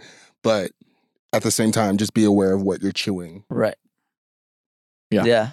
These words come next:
Speaker 1: Essentially.
Speaker 3: Especially when you're chewing it over and over and over again.
Speaker 2: Right.
Speaker 3: Yeah. No. Okay.
Speaker 2: Yeah.
Speaker 3: All right. It's episode fifty-two. Uh, a fun one.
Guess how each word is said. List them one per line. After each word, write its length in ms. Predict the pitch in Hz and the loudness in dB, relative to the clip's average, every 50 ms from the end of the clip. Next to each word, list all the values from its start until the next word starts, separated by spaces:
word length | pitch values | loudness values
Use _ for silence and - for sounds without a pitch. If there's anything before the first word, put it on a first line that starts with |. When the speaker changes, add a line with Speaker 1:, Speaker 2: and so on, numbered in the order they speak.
| - _ - | -10 _ -12
Speaker 1:
Essentially. 160 | 98 101 - | -12 -8 -6
Speaker 3:
Especially 300 | - - 156 151 - 175 | -2 0 0 2 2 2
when 100 | 147 135 | 2 2
you're 80 | 120 117 | 2 0
chewing 260 | - - 135 123 117 | 0 2 2 2 2
it 80 | 107 - | 2 2
over 240 | 113 113 107 110 104 | 0 0 2 2 2
and 80 | 101 | 2
over 140 | 98 98 95 | 2 2 2
and 100 | 92 90 | 0 0
over 180 | 90 92 95 85 | 0 0 0 -2
again. 260 | 85 78 82 87 90 - - | -2 -2 -4 -6 -8 -6 -2
Speaker 2:
Right. 220 | 127 120 113 - 95 - | 0 0 0 0 -2 -4
Speaker 3:
Yeah. 160 | - 98 87 82 - _ _ _ - | -4 -4 -4 -4 -8 _ _ _ -8
No. 180 | - 95 90 - _ _ _ _ _ _ - | -6 -6 -6 -8 _ _ _ _ _ _ -2
Okay. 240 | - 190 190 151 117 - _ - | 0 0 0 0 -2 -8 _ -8
Speaker 2:
Yeah. 260 | 120 113 113 120 - - _ _ _ _ _ - | -4 0 0 0 0 -2 _ _ _ _ _ -4
Speaker 3:
All 80 | 127 147 | 0 0
right. 80 | 175 165 | 0 2
It's 80 | 147 | 0
episode 280 | 185 165 160 185 170 151 | 0 0 0 0 0 0
fifty-two. 580 | 208 170 170 127 - 208 214 226 196 175 170 - _ _ _ _ _ - | 0 0 0 0 2 4 4 6 4 4 0 -4 _ _ _ _ _ -2
Uh, 240 | 151 151 156 139 143 | 0 0 0 0 0
a 40 | 139 | -2
fun 300 | - - 190 202 196 185 | 0 2 2 4 4 4
one. 220 | 165 160 160 165 | 4 2 0 -2